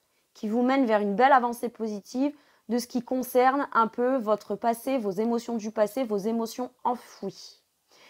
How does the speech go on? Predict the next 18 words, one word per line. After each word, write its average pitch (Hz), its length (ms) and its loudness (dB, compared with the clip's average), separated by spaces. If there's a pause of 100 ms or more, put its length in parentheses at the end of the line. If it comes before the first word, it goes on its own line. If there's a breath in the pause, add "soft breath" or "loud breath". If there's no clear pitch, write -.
(240 soft breath)
J'ai 226 160 2
l'impression 294 640 2
que 202 260 -4 (100)
intuitivement, 262 1120 0
là, 190 240 4
avec 208 260 0
la 185 160 2
lune, 220 160 -2
parce 180 120 -6
que - 80 -14
c'est 190 140 -12
aussi 190 160 -10
les 185 160 -4
intuitions, 190 560 -8
l'émotionnel 190 560 -4
et 170 100 -6
le 165 80 -4
ressenti, 185 760 -6